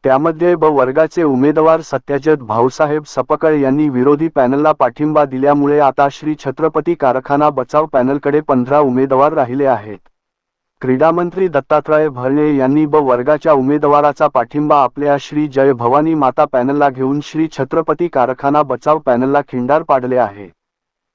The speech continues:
श्री छत्रपती कारखाना बचाव पॅनलला अडचणीत आणण्यासाठी दत्तात्रय भरणे आणखी कोणता उमेदवार गळाला लावणार आहेत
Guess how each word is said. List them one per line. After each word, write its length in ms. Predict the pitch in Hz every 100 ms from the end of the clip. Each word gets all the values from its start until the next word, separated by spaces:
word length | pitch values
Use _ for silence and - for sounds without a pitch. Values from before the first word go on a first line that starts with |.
| _
श्री 280 | - 165 180
छत्रपती 600 | - 151 170 165 170 185
कारखाना 580 | 175 143 143 143 156 160
बचाव 380 | 143 127 156 156
पॅनलला 480 | 147 131 143 160 147
अडचणीत 440 | 123 - 160 160
आणण्यासाठी 600 | 135 139 147 143 147 156
दत्तात्रय 640 | 151 123 - 147 147 143 135
भरणे 360 | 117 127 151
आणखी 320 | 147 127 -
कोणता 400 | 147 139 139 139
उमेदवार 560 | 147 127 147 147 147 143
गळाला 440 | 123 117 131 147
लावणार 440 | 139 120 135 143 143
आहेत 240 | 131 143